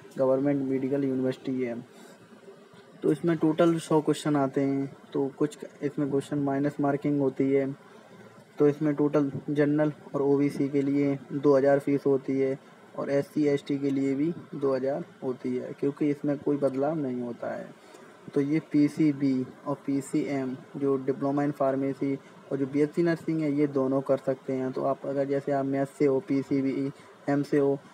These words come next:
तो आपको बहुत मेहनत करनी पड़ेगी। अगर पीसीएम से हो, तो ये बहुत अच्छा है आपके लिए।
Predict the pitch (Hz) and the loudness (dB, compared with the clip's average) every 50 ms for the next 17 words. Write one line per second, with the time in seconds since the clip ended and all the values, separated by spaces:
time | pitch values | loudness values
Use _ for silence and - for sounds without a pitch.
0 | - - - - - 151 139 139 - - 151 139 135 131 127 127 127 131 131 127 | -20 -20 -14 -6 -4 -2 -2 -2 -4 -2 -4 -2 -2 -2 -4 -2 -2 -4 -4 -4
1 | 127 131 127 - - 131 127 127 127 123 120 127 123 123 123 123 127 127 131 127 | -4 -4 -6 -4 -4 -4 -4 -2 -4 -4 -6 -6 -6 -6 -6 -4 -4 -4 -4 -6
2 | 127 - 135 131 127 - 135 135 131 131 131 - 139 135 131 135 135 135 135 135 | -4 -4 -4 -4 -4 -2 -4 -2 -2 -4 -4 -2 -4 -4 -2 -2 -2 -2 -2 -4
3 | 131 - - - 151 135 131 135 131 110 - - 120 - - - 135 135 123 123 | -6 -8 -12 -10 -6 -2 -2 -2 -2 -4 -10 -16 -18 -16 -12 -8 -8 -6 -6 -6
4 | 123 127 127 - - - 135 123 120 120 120 120 117 117 | -6 -8 -10 -10 -6 -4 -4 -2 -2 -4 -4 -4 -6 -8